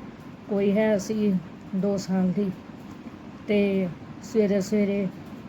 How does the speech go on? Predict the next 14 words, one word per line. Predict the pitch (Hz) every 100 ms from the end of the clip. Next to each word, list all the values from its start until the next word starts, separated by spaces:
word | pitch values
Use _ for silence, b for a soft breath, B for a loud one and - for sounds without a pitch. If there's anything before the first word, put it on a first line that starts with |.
| -
ਮੈਸੇਜ | 202 202 190 220 202
ਆ | 196
ਜਾਂਦਾ | 196 190 196
ਹੈ | 185 202 - - - -
ਕਿ | 202
ਪਿਤਾ | 208 196 196
ਦੀ | 185
ਡੈਥ | 190 196 196
ਹੋ | 196 185
ਗਈ | 180 160
ਹੈ। | 180 - - - - - - - - - 208
ਉੱਥੇ | 208 220
ਦਿਲ | 190 196 175
ਟੁੱਟ | 202